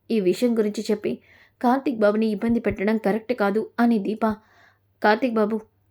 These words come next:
ఏం లేదులే" అని అంటుంది. "దీప, నీకు అందుకే చెప్పాను ఇలాంటి పనులు నువ్వు చేయొద్దు అని, నువ్వే మన పని అంటూ డెలివరీ ఇవ్వడానికి వెళ్ళావు.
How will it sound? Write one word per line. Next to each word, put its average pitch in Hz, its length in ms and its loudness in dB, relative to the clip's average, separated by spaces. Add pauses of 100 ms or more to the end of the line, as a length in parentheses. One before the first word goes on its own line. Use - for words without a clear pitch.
ఏం 240 220 2
లేదులే" 214 320 4 (200)
అని 233 180 4
అంటుంది. 220 360 2 (460)
"దీప, 208 240 2 (560)
నీకు 220 200 0
అందుకే 214 280 2
చెప్పాను 214 420 2 (420)
ఇలాంటి 240 320 4
పనులు 220 260 2
నువ్వు 233 220 4
చేయొద్దు 214 420 4
అని, 226 180 2 (400)
నువ్వే 202 280 2 (340)
మన 202 240 0
పని 233 320 2
అంటూ 190 280 2 (680)
డెలివరీ 254 360 10
ఇవ్వడానికి 208 460 0
వెళ్ళావు. 208 300 4